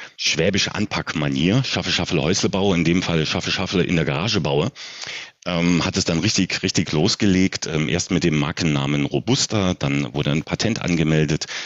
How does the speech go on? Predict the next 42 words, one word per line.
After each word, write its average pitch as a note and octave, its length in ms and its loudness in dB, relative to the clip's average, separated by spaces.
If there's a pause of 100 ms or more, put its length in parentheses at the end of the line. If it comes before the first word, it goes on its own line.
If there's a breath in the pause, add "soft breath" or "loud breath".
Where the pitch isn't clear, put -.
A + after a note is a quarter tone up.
(120)
für D#2 400 -4
eine C#2+ 360 0
temperaturgeregelte D#2 1400 2
Kochplatte. F#2 640 -2
Das D2+ 240 -2
war C#2+ 180 0
das C#2+ 180 -2
große D2 280 -4
Highlight, E2+ 320 0
gab - 180 -6
es C#2 80 -2
bis - 140 -8
damals E2 300 0
schlicht D#2+ 260 -6
und C#2+ 80 -10
einfach D#2 320 -6
noch D#2 160 -8
nicht. - 260 -4 (220 loud breath)
Damit D2 240 -2
wurde D#2+ 180 2
das C#2+ 160 0
Fundament C#2 560 -2
der E2 80 0
Firma E2 240 0
Rommelsbacher C#2+ 720 -2 (300 loud breath)
gelegt D2 500 0
und F#2 260 0
über D#2+ 160 -6
die D#2 140 -2
ganzen E2 420 -2
Jahre D#2+ 320 0
hinweg, D2+ 400 0
jetzt - 140 0
speziell - 400 0
auch D#2+ 100 -4
innerhalb D2+ 340 -4
der C#2 120 2
letzten - 320 0
Jahre, C2+ 340 -2 (840 loud breath)
wurde G2 260 2
noch F2+ 320 2
mal, D#2 460 2